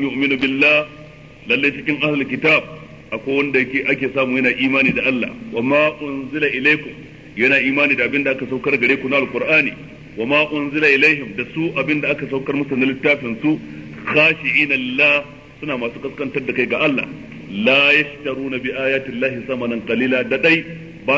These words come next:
sa musanya ayoyin Allah da dan wani farashi kankane na rayuwar duniya.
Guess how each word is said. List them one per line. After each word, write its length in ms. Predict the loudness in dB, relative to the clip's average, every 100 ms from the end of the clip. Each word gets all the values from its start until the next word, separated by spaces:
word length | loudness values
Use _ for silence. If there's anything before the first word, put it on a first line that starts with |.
| 0
sa 120 | -2
musanya 400 | -2 -2 -2 -2 -2
ayoyin 480 | 2 4 4 2 0
Allah 300 | -2 0 0
da 100 | -2
dan 220 | -2 -2
wani 160 | 0 -2
farashi 400 | 0 2 2 -2
kankane 380 | -6 -4 -2 0
na 80 | 2
rayuwar 300 | 2 2 0
duniya. 340 | 0 2 2